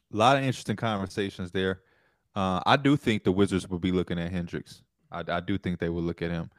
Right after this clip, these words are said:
They don't have shit. A lot of the names that y'all name, I just think that they will put them in position to fail.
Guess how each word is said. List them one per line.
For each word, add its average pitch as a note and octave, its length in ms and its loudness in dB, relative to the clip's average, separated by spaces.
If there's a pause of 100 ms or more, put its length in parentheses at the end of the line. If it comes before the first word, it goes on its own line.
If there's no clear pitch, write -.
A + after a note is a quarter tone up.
(360)
They G2+ 100 6
don't A#2 200 6
have A2 300 2
shit. - 400 -4
A F#2 80 2
lot B2+ 240 6
of D3 60 0
the B2 100 0
names B2 360 -4
that A#2+ 140 -6
y'all A2+ 180 4
name, A2+ 260 -4
I G2 100 0
just A2 180 -8
think A2 180 -6
that F#2+ 100 -8
they G2+ 140 -2
will F#2+ 80 -2
put - 200 -2
them G2+ 160 0
in F#2+ 80 -2
position F#2+ 600 -8
to F2 140 -8
fail. F#2 520 -4